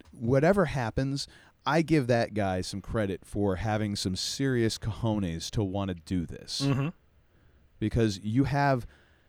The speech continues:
Speaker 1: man, there's not a lot of, of margin for error on this between, "Hey, you actually did something that's cool," to, "Everything you do sucks and we hate you."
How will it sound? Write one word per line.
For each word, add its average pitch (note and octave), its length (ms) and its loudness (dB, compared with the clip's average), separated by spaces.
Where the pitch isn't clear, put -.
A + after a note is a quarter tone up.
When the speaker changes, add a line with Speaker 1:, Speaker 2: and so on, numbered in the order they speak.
Speaker 1:
man, D3+ 380 -2
there's D3 200 0
not D#3 300 2
a E3+ 60 6
lot C3+ 380 4
of, G2+ 420 2
of G2 160 -2
margin G2+ 480 0
for - 240 -8
error F2+ 360 2
on E2+ 280 -2
this D2 240 -6
between, G2+ 560 -2
"Hey, G3 180 0
you A#2 240 2
actually C3 320 0
did A2 160 0
something C3 300 0
that's - 160 -4
cool," B2+ 440 0
to, G#2 300 0
"Everything D3 420 2
you A2+ 100 0
do G2 200 -2
sucks - 540 -2
and G#2+ 180 -6
we G2+ 120 -2
hate G#2 300 -2
you." D#2 260 -8